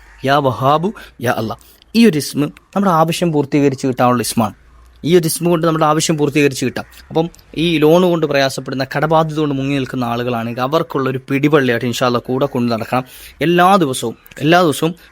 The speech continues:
നൂറ്റി എഴുപത്തി അഞ്ച് തവണ ഖുൽ യൗമിയൻ എല്ലാ ദിവസവും ചൊല്ലണം. നൂറ്റി എഴുപത്തഞ്ച് തവണ യാ വഹാബു എന്ന ഇസ്മ ചൊല്ലുക. നമുക്കൊരിപ്പോൾ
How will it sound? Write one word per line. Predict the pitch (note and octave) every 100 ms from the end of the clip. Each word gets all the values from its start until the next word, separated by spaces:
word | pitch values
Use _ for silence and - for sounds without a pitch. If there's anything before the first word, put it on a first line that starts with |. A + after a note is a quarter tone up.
| -
നൂറ്റി | D#3 G3 - G#3
എഴുപത്തി | F3 D3+ D#3 E3+ F#3 -
അഞ്ച് | F3 C#3+ C#3
തവണ | C3 A2 A#2+ - _ -
ഖുൽ | D#3
യൗമിയൻ | D3 D3+ D#3+ C#3
എല്ലാ | C3+ D3+ F3+
ദിവസവും | F#3+ D3+ D3
ചൊല്ലണം. | B2+ B2+ B2 B2
നൂറ്റി | C3+ C3
എഴുപത്തഞ്ച് | D3+ C3+ C#3 C#3
തവണ | C3 A#2+ C#3 - - - D#3
യാ | F3+ G3
വഹാബു | F3 C#3+ - C#3+ E3+ E3
എന്ന | D3+ C3 C3+
ഇസ്മ | B2+ D3
ചൊല്ലുക. | B2+ G#2 -
നമുക്കൊരിപ്പോൾ | D#3 F3 D#3+ E3